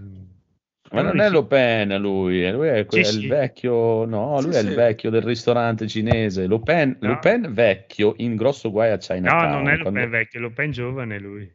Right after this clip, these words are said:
Speaker 1: Ah, ok, perché Le Pen vecchio, quello quando viene fuori con la sedia a rotelle, presente?
Speaker 3: Sì.
Speaker 2: Sì,
Speaker 3: Sì.
Speaker 2: sì,
Speaker 1: È
Speaker 2: sì.
Speaker 1: John, è Carpenter. È John, è
Speaker 2: Sì,
Speaker 1: il
Speaker 2: sì,
Speaker 1: regista
Speaker 2: sì,
Speaker 1: John
Speaker 2: sì, sì,
Speaker 1: Carpenter,
Speaker 2: sì.
Speaker 1: truccato. Ah, io
Speaker 2: No, no,
Speaker 1: pensavo
Speaker 2: lui è
Speaker 1: quello.
Speaker 2: è Lo Pan quando è, quando è, mm, giovane, quando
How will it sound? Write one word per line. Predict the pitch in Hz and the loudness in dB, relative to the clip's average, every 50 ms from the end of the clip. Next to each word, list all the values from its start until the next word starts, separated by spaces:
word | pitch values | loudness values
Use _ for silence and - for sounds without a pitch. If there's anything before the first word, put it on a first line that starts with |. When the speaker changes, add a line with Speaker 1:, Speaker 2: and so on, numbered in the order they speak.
| _ | _
Speaker 1:
Ah, | - 85 95 107 139 156 160 151 135 | -4 -2 0 2 2 2 2 0 0
ok, | 113 113 - 120 107 | -2 -2 0 -2 -2
perché | - 98 95 110 | 0 -2 -2 0
Le | 113 127 127 | 0 0 2
Pen | - 180 220 196 | 2 2 2 4
vecchio, | 139 135 127 113 113 - 113 | 2 2 2 2 -2 -6 -10
quello | - 113 113 117 | -6 -6 -6 -6
quando | 113 - 120 127 117 | -4 -6 -6 -4 -4
viene | 110 120 120 113 | -4 -6 -6 -4
fuori | 117 123 117 113 | -4 -4 -4 -2
con | - 104 | -2 -4
la | 104 | -4
sedia | - - 107 101 | -4 -4 -4 -4
a | 98 | -4
rotelle, | 98 92 - 98 90 87 82 85 87 98 113 110 | -4 -2 -2 -2 -2 -2 -2 -4 -6 -6 -8 -8
presente? | 87 90 90 90 90 87 87 98 104 | -10 -8 -6 -4 -4 -4 -6 -6 -10
Speaker 3:
Sì. | 113 143 143 175 214 202 _ _ _ _ | -10 -10 -12 -12 -14 -16 _ _ _ _
Speaker 2:
Sì, | - 123 131 135 139 143 123 | -6 -2 0 2 2 0 -2
Speaker 3:
Sì. | |
Speaker 2:
sì, | - - 98 | -4 -6 -2
Speaker 1:
È | 98 123 | -2 -2
Speaker 2:
sì. | |
Speaker 1:
John, | 131 120 147 151 - - _ | 0 2 0 0 0 -2 _
è | - 147 | -2 -2
Carpenter. | 147 - 113 87 87 90 92 - 101 98 98 92 104 104 98 95 - _ _ _ _ - | 0 2 2 2 2 0 -2 -4 -6 -8 -6 -6 -6 -6 -8 -10 -16 _ _ _ _ -16
È | - 120 | -14 -12
John, | 110 127 143 135 | -10 -10 -10 -8
è | 123 | -4
Speaker 2:
Sì, | 117 | -4
Speaker 1:
il | 117 113 | -4 -4
Speaker 2:
sì, | 104 92 | -6 -8
Speaker 1:
regista | 90 104 101 104 - 113 98 | -8 -10 -12 -12 -10 -10 -10
Speaker 2:
sì, | 95 | -8
Speaker 1:
John | 92 101 95 92 | -8 -10 -12 -10
Speaker 2:
sì, | |
sì, | - | -8
Speaker 1:
Carpenter, | 101 95 95 92 - 90 90 90 85 | -6 -6 -6 -8 -10 -10 -10 -12 -12
Speaker 2:
sì. | |
Speaker 1:
truccato. | - - 90 90 - 95 87 87 90 - | -14 -16 -16 -14 -10 -10 -10 -10 -12 -14
Ah, | - 104 120 131 | -10 -8 -4 -4
io | 135 143 | -2 -2
Speaker 2:
No, | 139 147 | -2 -4
no, | |
Speaker 1:
pensavo | 110 104 98 - 110 104 98 | -4 -4 -2 -2 -4 -4 -4
Speaker 2:
lui | 90 151 | -6 -8
è | 139 | -8
Speaker 1:
quello. | 135 127 110 101 98 95 98 101 - _ _ _ - - | -8 -10 -10 -12 -14 -16 -18 -20 -20 _ _ _ -16 -10
Speaker 2:
è | 135 135 | -10 -8
Lo | 139 139 123 | -8 -8 -10
Pan | - 139 127 131 139 143 131 | -10 -10 -10 -8 -10 -10 -12
quando | - - 131 127 123 123 120 | -12 -12 -12 -10 -8 -6 -6
è, | 117 113 113 110 110 107 107 104 104 98 | -6 -6 -6 -6 -8 -8 -8 -8 -10 -10
quando | - 117 113 117 113 110 110 | -10 -10 -10 -8 -8 -8 -8
è, | 104 104 104 101 | -8 -8 -8 -10
mm, | 92 95 92 92 90 90 95 | -10 -12 -12 -12 -12 -12 -12
giovane, | 92 - 98 98 104 107 98 92 87 82 - _ _ | -10 -8 -8 -6 -6 -8 -8 -10 -12 -14 -18 _ _
quando | - 95 90 85 | -20 -18 -18 -8